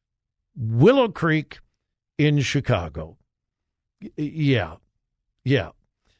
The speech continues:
Uh, and I'm telling you, they had conferences, hundreds of thousands attended these conferences by video and in person.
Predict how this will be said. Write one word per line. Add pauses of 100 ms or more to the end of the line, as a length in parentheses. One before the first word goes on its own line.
(200)
Uh, (180)
and
I'm
telling
you, (460)
they
had
conferences,
hundreds
of
thousands
attended
these
conferences
by
video
and
in
person.